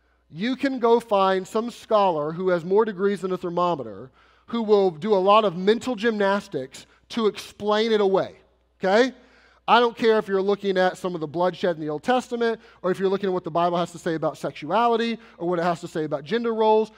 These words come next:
or anything you don't like, the wrath of God, you can go find somebody who's supposedly smart who will do a big song and dance to try to explain it all away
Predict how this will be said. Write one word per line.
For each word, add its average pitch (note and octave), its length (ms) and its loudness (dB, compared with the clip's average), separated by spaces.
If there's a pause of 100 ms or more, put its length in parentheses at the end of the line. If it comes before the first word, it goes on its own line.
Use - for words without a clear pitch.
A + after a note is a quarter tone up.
(180)
or G#3+ 240 0
anything D4 600 4
you B3 240 -2
don't A3+ 300 2
like, F3+ 400 2
the D#3+ 100 -10
wrath F#3 340 0
of D3+ 140 -6
God, A3 380 4 (380)
you A3+ 280 -2
can C#4 240 -2
go A3 280 6
find A#3+ 420 2
somebody F3 560 2
who's G3 160 -4
supposedly A#3 580 -2
smart E3 500 -4 (260)
who A#3+ 180 -4
will G3+ 200 4
do A#3 580 -2
a F3+ 100 2
big A3+ 400 0
song A#3 320 -2
and G#3 100 -2
dance F3+ 460 -2 (240)
to A3 140 -4
try A3+ 320 4
to A#3+ 100 0
explain G#3+ 480 -2
it G#3 80 0
all G3+ 160 2
away F#3 380 4